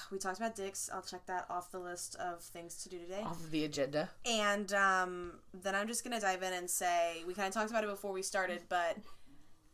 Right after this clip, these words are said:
Speaker 1: yes, I'm totally switching up what I was planning to do for today's thing. Part of that is because I realized that I bit off more than I could chew, and I got lazy, and I didn't do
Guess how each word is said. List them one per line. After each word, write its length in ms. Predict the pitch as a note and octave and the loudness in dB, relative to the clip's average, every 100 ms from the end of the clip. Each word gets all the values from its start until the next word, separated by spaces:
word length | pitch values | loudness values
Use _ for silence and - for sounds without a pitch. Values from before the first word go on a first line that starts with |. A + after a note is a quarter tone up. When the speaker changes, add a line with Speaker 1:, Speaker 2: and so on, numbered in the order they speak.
| - | -18
Speaker 1:
yes, 580 | F3 F3+ F#3 D3 - - - | -10 4 4 4 0 -2 6
I'm 480 | G#3 G#3+ A#3 B3 B3+ | 8 10 8 4 -2
totally 520 | - - G#3 G#3 G#3+ | -6 -2 0 2 0
switching 520 | G#3+ - G3+ F#3 F#3+ F3 | 0 -2 -2 -2 -4 2
up 320 | E3 D3 - | 2 2 2
what 120 | F3 | 4
I 120 | E3 | 4
was 100 | E3 | 2
planning 320 | - D3+ D3 E3 | -6 -6 -6 -8
to 120 | D3+ | -8
do 240 | C3+ A2 - | -8 -8 -10
for 120 | E3 | -14
today's 920 | E3+ - A2 - G2 - - - - - - - | -10 -8 -8 -8 -8 -6 -4 -6 -8 -10 -16 -14
thing. 260 | - - - - - - - - - - | -14 -12 -16 -16 -18 -18 -8 0 2 8
Part 220 | A3 A3+ | 10 10
of 80 | C4+ | 10
that 280 | E4 F4+ - | 10 10 8
is 180 | A#3+ G3 | -2 0
because 1300 | A3 G#3+ G#3 G3 F#3+ F#3+ F#3+ F#3+ F#3+ F#3+ - - - - - - - | -4 0 2 4 4 2 2 -2 -2 -2 0 -2 -6 -18 -20 -16 -6
I 100 | F3+ | -2
realized 340 | F#3 F#3 F#3 | 0 0 0
that 80 | F3+ | 0
I 80 | F3 | 0
bit 120 | F3 | 2
off 140 | F3 | 2
more 140 | F3+ F3 | 2 -4
than 80 | E3+ | -4
I 80 | |
could 140 | E3 F3 | -6 -8
chew, 160 | - E3 | -8 -6
and 80 | D#3+ | -6
I 60 | |
got 160 | D#3 - | -4 -6
lazy, 280 | D3+ D#3 D3 | -8 -8 -10
and 80 | E3+ | -10
I 60 | |
didn't 180 | F3 | -8
do 80 | F#3+ | -8